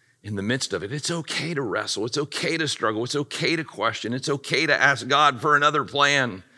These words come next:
That's what <laughs> Jesus did. It's not what you feel, it's what you do that counts. And at the end of the day, Jesus trusted his Father,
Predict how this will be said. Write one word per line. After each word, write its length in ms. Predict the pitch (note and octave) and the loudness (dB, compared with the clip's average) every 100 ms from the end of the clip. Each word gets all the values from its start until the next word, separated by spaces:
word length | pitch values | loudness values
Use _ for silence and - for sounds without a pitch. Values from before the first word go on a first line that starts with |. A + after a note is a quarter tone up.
| - - | -20 -10
That's 160 | A2 | -4
what 100 | C3+ | 0
<laughs> 120 | A#2+ | 0
Jesus 360 | E3+ C3+ B2+ A2+ | 0 0 -2 -4
did. 440 | - F2 C2+ - - _ _ _ _ _ _ _ _ | -6 -8 -10 -18 -20 _ _ _ _ _ _ _ _
It's 180 | - - | -8 -2
not 160 | D3 F3+ | 2 2
what 140 | E3+ | 0
you 100 | D3 | -2
feel, 540 | B2+ - C#3 D3 A2 G#2 | -2 -4 -2 0 0 -2
it's 240 | G#2 - | -6 -6
what 220 | B2+ C3+ | -4 -4
you 180 | B2+ A#2 | -4 -6
do 800 | G2+ F#2 E2 C3+ C3 G2+ E2 D2+ _ _ _ _ _ - | -6 -10 -8 -4 -4 -4 -6 -12 _ _ _ _ _ -14
that 220 | E2+ - | -12 -12
counts. 760 | - A#1 G#1+ - - - - _ _ _ _ _ _ _ _ _ _ _ | -14 -14 -18 -14 -10 -10 -14 _ _ _ _ _ _ _ _ _ _ _
And 160 | - A#2+ | -2 -2
at 120 | A#2+ | 0
the 100 | A#2+ | -2
end 140 | C3+ | 0
of 80 | E3 | 0
the 80 | E3 | 0
day, 280 | G2+ E2+ F2 | -2 -6 -6
Jesus 520 | E2+ A#2+ C3+ C#3+ C3+ | -4 -4 -2 -4 -4
trusted 480 | - F2+ A#2 - G#2+ | -4 -4 -4 -6 -6
his 240 | A#2 - | -6 -6
Father, 560 | - E2 F2 F2 E2 | -6 -6 -6 -8 -12